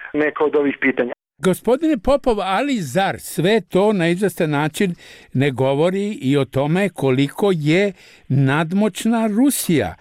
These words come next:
Speaker 2: Evo, recimo, još jedan primjer. Slavi se to što je Rusija poklonila Srbiji šest starih migova. Puna su usta zvaničnika o tome. Ispada da je, zahvaljujući Rusiji, Srbija postala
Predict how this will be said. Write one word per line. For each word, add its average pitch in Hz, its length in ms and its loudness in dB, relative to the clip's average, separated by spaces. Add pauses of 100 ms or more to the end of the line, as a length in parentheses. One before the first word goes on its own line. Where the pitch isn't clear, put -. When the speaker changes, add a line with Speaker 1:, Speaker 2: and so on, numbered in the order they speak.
(260)
Speaker 2:
Evo, 165 220 2
recimo, 214 340 -2
još 247 300 0
jedan 214 260 0
primjer. 151 460 0 (180)
Slavi 247 680 0
se 220 480 -2 (240)
to 202 240 4
što - 180 -2
je 160 100 4
Rusija 180 420 0
poklonila 160 760 0
Srbiji 156 600 -2 (280)
šest 160 460 -2
starih 143 560 -2
migova. 113 680 0 (260)
Puna 180 260 2
su - 180 -6
usta 147 500 -6
zvaničnika 151 880 0
o 143 80 0
tome. 175 440 0 (220)
Ispada 226 460 0
da 202 160 0
je, 208 100 0
zahvaljujući 202 640 0
Rusiji, 208 560 0
Srbija 202 440 0
postala 202 580 0